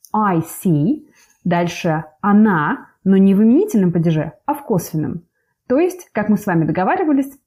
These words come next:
как-то прежде, косвенный падеж — это тот падеж, в котором местоимение будет стоять, например, во фразе «I love», и вот там дальше «I love you», «I love her», «I love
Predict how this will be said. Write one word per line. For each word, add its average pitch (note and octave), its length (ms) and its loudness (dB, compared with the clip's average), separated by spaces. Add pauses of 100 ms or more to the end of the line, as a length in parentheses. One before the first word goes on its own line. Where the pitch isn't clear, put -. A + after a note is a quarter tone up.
(140)
как-то F3+ 300 -4
прежде, C#4 540 -2 (260)
косвенный E3+ 440 -2
падеж — D4 360 0 (680)
это A#3+ 300 0
тот G#3+ 300 -2
падеж, C#4 240 0
в - 80 -12
котором G3+ 320 2
местоимение C4+ 580 2
будет G3 260 2
стоять, C4 520 -2 (200)
например, G#3 480 2
во F#3 100 0
фразе G3+ 520 -2
«I F#3 240 0
love», D4 340 0 (340)
и G3+ 80 -2
вот G3+ 160 -4
там F3 160 0
дальше D3+ 440 -4
«I E3+ 200 0
love D3+ 260 -4
you», E4+ 320 2 (160)
«I E3 160 0
love D#3 220 -4 (380)
her», E4 440 0
«I E3 160 0
love D3+ 200 -4